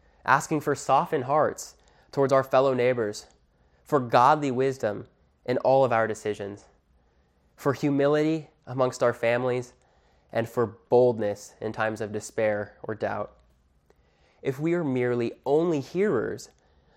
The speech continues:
the scriptures are plainly going into one ear and out of the other. A true Christian places weight on every word from the Bible.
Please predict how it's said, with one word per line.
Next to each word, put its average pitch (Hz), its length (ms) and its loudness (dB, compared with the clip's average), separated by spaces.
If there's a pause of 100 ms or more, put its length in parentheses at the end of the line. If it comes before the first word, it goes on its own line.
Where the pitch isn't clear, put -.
(140)
the 143 100 -2
scriptures 135 600 -2
are 117 120 2
plainly 156 440 -2
going 139 260 2
into 120 240 -2
one 120 300 0
ear 104 340 -8 (140)
and 123 100 0
out 110 200 2
of 104 100 -6
the 107 120 -4
other. - 360 -4 (840)
A 127 120 0
true 165 400 0
Christian 120 420 -4
places 117 380 -2
weight 117 260 2
on 139 200 0 (120)
every 156 460 0
word 107 320 -4
from 117 140 -8
the 117 60 -4
Bible. 117 480 -2